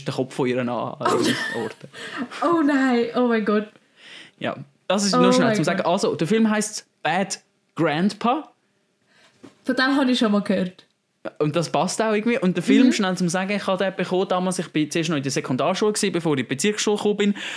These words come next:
Speaker 1: Und
Speaker 2: Mhm.
Speaker 1: meine Klasse hat mir den Film, unter anderem den Film als Abschied geschenkt.
Speaker 2: Wieso hat dir deine Klasse einen Film geschenkt?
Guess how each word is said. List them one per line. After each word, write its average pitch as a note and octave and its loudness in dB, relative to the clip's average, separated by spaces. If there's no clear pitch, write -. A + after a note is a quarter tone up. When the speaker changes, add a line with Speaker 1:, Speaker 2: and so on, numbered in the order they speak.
Speaker 1:
Und E3+ 0
Speaker 2:
Mhm. - 6
Speaker 1:
meine E3 4
Klasse E3+ 0
hat E3 -4
mir D#3 0
den D#3+ -2
Film, E3+ 2
unter F3+ 2
anderem C#3+ 2
den D#3 0
Film D#3+ 0
als C#3 -2
Abschied D3 -2
geschenkt. A2+ -4
Speaker 2:
Wieso A3 2
hat A3 0
dir A3+ 2
deine G3+ 0
Klasse G#3+ -4
einen F#3+ -2
Film G3 -2
geschenkt? C4 -12